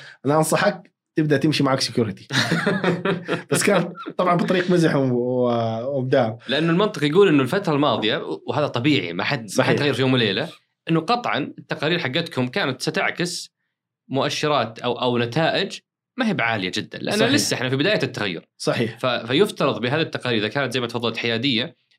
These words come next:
Speaker 2: إنها تعكس إنه لسه قدامنا مشوار طويل، فلن تكون هذه الجهات يعني ماخذة علامات كاملة في أول سنتين
Speaker 1: صحيح.
Speaker 2: من انطلاقتها.
Speaker 1: صحيح.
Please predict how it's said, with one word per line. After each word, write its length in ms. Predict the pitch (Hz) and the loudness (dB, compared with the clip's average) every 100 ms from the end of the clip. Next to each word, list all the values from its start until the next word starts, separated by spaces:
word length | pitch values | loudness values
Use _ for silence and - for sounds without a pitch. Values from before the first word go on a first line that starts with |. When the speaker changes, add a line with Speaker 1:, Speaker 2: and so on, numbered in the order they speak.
| _ | _
Speaker 2:
إنها 140 | 151 | -2
تعكس 400 | 139 226 - - | 0 -2 -2 -2
إنه 160 | 143 147 | 0 0
لسه 380 | 226 233 113 98 | 0 -2 -4 -4
قدامنا 460 | 110 127 185 196 | -6 -4 -2 0
مشوار 280 | 131 - 180 | -2 0 -2
طويل، 380 | 135 127 113 120 - - _ _ | 0 0 0 -2 -14 -20 _ _
فلن 240 | 196 233 | 0 0
تكون 240 | 185 196 | 0 2
هذه 140 | 160 143 | 2 2
الجهات 460 | 117 131 156 156 - _ _ _ | 0 0 0 -2 -10 _ _ _
يعني 200 | 117 117 | -4 -2
ماخذة 220 | 127 127 | -2 -2
علامات 320 | 104 117 117 113 | -2 -2 -2 -2
كاملة 420 | 131 127 107 113 | -2 0 0 -2
في 360 | 117 107 92 | -2 -2 -2
أول 220 | 110 107 98 | 0 -2 0
سنتين 140 | 113 | 0
Speaker 1:
صحيح. 280 | 110 127 107 | 2 2 2
Speaker 2:
من 180 | 107 101 | 0 -2
انطلاقتها. 560 | 101 104 101 127 - | -2 -4 -4 -8 -8
Speaker 1:
صحيح. 380 | - 135 127 117 | -6 -2 0 -2